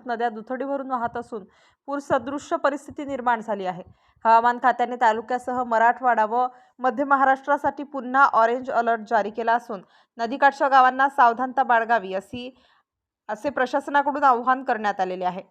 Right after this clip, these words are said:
दरम्यान, मुसळधार पावसामुळे अनेक ठिकाणी नदी नाले तुडुंब भरले, तर काही भागात रस्ते व पूल वाहून गेल्याने वाहतूक ठप्प झाली आहे. आगळगाव परिसरात तर वारंवार पावसामुळे ग्रामस्थांची मोठी गैरसोय होत आहे.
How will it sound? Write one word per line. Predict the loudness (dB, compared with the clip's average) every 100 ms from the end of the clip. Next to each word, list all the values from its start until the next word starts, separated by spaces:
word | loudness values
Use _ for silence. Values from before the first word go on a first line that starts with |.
| _ _ -2
दरम्यान, | 0 2 0
मुसळधार | 0 0 4 6 6
पावसामुळे | 6 4 2 0 0
अनेक | 0 -4
ठिकाणी | -6 -2 -2
नदी | -2 -8 -4
नाले | -2 -2
तुडुंब | -4 -8 -6 -4
भरले, | -4 -4 -4
तर | -6 -2
काही | -2 -2
भागात | -2 2 2 0 _ _ _
रस्ते | 0 0 0 -4
व | -4
पूल | -4 2
वाहून | 4 4 2
गेल्याने | -2 0 2
वाहतूक | 0 -2 -4 -10
ठप्प | -10 -8 -4
झाली | -2 0
आहे. | 0 0 -4 _ _ _
आगळगाव | 2 4 6 6
परिसरात | 4 0 2 2 4
तर | 4
वारंवार | 4 4 4 2
पावसामुळे | 2 0 0 -2 0
ग्रामस्थांची | 0 2 0 -4 -8 -8 -8
मोठी | -8 -8 -6
गैरसोय | -6 -6 -6 -6
होत | -6 -6
आहे. | -6